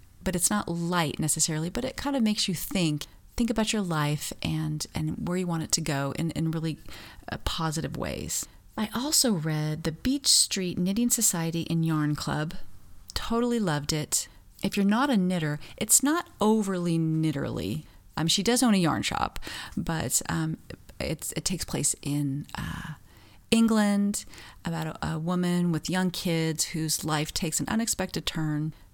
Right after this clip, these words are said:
with her marriage, and she ends up, uh, taking over her grandmother's yarn shop in this kind of touristy beachside town, and just all the, the ways of making that big transition. Yeah, just the, the ups and downs of that.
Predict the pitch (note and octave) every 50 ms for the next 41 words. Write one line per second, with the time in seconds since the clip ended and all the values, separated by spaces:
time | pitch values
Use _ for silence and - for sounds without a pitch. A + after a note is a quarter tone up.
0 | - - E3 E3 - E3+ E3 E3+ E3 D#3+ D3+ D3 C#3+ D3 D3 D#3 D#3+ - - -
1 | - - - - - - - - - D#3 D#3 D#3 D3+ D3+ D3+ D3+ D3+ D3+ D3+ -
2 | - - E3 D#3+ C#3+ E3 E3 - - D3+ D3 - - - - - - D#3+ D#3 -
3 | F#3+ G3 - F#3+ F3 D#3+ D#3+ D3 E3+ D#3+ - - D#3+ D#3+ D#3+ E3 D#3+ E3 E3+ E3+
4 | E3 E3 - - - F3 E3 E3+ D#3+ D#3 D#3+ D#3 - - - - D3 - C3+ -
5 | C#3 C#3 - - - - - - - - F3 E3 D3 C3+ - - - E3+ F3 -
6 | - E3+ D3 - E3+ E3 - - - - D#3+ D#3 D3+ D3+ - - - - D3+ C3
7 | C3+ C#3 C#3+ D3 D#3 - - - - - - - E3 D3+ D3+ D3 - - - E3+
8 | E3+ - - - - D3+ D#3 D#3 D#3+ E3 D#3+ E3 E3+ E3 E3 D#3 - E3+ F3 D#3+
9 | F3 E3+ F3 E3+ F3 E3 E3 - - C3 C3+ C#3+ E3 E3+ F#3 G3 - F#3 F3 D#3+
10 | D3 - - - - - - C#3 - - - - - - - - A3+ B3+ A#3+ -
11 | - B3+ A#3+ A#3 A3+ A3+ A3 A3 G#3+ - - - - - - - E3 F3 C3+ -
12 | E3 E3+ - - D3+ B2+ G2 F2 E3 - - A3+ A3+ - - A#3+ G#3 F#3+ E3+ E3
13 | D#3+ D#3 D#3+ D3 D3+ D3 D3 -